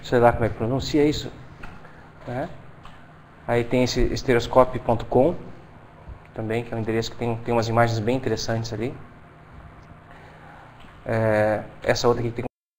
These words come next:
umas imagens, é, de canyons e cavernas, umas coisas, tem umas imagens muito bonitas aí nesse,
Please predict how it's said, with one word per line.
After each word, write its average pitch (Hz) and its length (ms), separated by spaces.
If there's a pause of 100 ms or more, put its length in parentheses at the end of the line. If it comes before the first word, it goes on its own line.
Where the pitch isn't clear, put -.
umas 120 160
imagens, 120 600 (460)
é, 50 440 (160)
de 113 100
canyons 117 600
e 113 40
cavernas, 113 480
umas 117 180
coisas, 117 300 (220)
tem 127 80
umas 120 160
imagens 120 280
muito 135 220
bonitas 110 400
aí 107 100
nesse, - 340